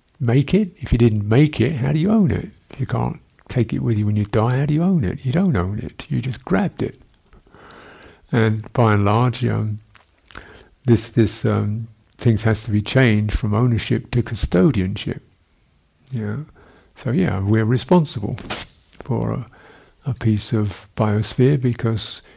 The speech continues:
human beings have the intelligence, uh, <laughs> to, if they use it correctly, to, to, you know,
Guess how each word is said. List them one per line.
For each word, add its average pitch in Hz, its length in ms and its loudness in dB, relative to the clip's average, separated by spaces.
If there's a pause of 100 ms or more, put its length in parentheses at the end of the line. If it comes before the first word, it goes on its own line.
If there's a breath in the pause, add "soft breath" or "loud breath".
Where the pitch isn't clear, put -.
human 110 340 0
beings 110 360 0
have 101 240 -2
the 104 160 -2
intelligence, 104 760 -2
uh, 107 240 -4 (160)
<laughs> - 300 0 (760 loud breath)
to, - 380 2 (280 loud breath)
if - 120 -2
they 101 80 4
use 117 340 6
it 131 280 -4
correctly, 135 680 2 (580 loud breath)
to, 139 600 6
to, 139 640 4 (100)
you 175 260 -4
know, 160 360 0